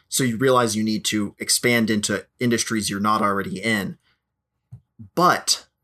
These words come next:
it is never going to be a mainstream game because it is so intense and intensive, and it wants you to pay so much specific attention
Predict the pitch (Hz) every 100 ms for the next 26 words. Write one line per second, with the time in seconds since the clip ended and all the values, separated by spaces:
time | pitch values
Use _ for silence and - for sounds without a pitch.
0 | _ _ _ _ _ 156 202 156 - -
1 | _ _ 127 127 143 160 127 120 113 107
2 | 110 104 104 101 113 104 101 196 185 107
3 | 110 120 123 127 107 - - - - 156
4 | 147 127 104 98 - _ - 117 107 -
5 | 170 160 90 - - - - _ _ _
6 | _ 135 120 110 101 - 185 - 104 92
7 | 92 110 107 110 113 147 - - 107 170
8 | - 131 104 - - 147 139 131 135 -
9 | - 127 147 - - 175 180 113 101